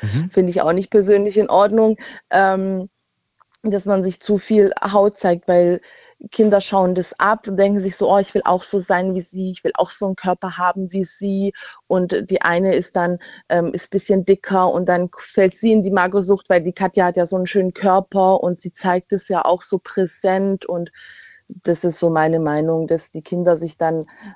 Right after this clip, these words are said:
Speaker 2: das ist, glaub ich, psychisch nicht so in Ordnung ist für die Kinder.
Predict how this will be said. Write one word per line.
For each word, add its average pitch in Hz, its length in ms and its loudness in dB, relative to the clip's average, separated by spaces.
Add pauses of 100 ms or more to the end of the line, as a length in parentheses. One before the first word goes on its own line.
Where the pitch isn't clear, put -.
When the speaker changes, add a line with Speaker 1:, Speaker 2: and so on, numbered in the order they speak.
(140)
Speaker 2:
das - 280 -14
ist, 165 100 -10
glaub 165 260 2
ich, - 200 -14 (520)
psychisch 185 520 0
nicht 185 200 -4
so 175 380 4
in - 220 -2
Ordnung 156 380 0
ist 147 180 -4
für 151 100 -4
die 147 120 -14
Kinder. 151 600 -8